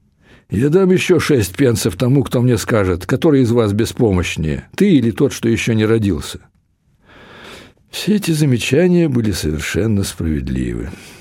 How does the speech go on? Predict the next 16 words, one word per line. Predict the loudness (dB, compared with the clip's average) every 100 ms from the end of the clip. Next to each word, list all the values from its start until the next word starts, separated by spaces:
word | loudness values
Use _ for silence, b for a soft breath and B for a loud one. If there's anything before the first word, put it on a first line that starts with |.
| B B
Жена | -8 -4 0 2
явилась | 2 2 0 0 -2 -4
на | -6
следующий | -2 -2 -2 -4 -4
день | 0 0 0
с | -2
трехлетним | -4 -4 0 -2 0 -2
мальчуганом | -2 -2 -6 -4 -2 0 -2 -2 -4
и |
двухлетней | -4 -4 0 -2 0 -4
девочкой, | -2 -2 0 -2 -6 -10 -10 -10 _ b b b b
и | 0
его | 2 2
предположения | -2 0 0 2 2 0 0 -4
вполне | -4 -2 0 0
оправдались. | -2 -4 -4 -4 -6 -6 -12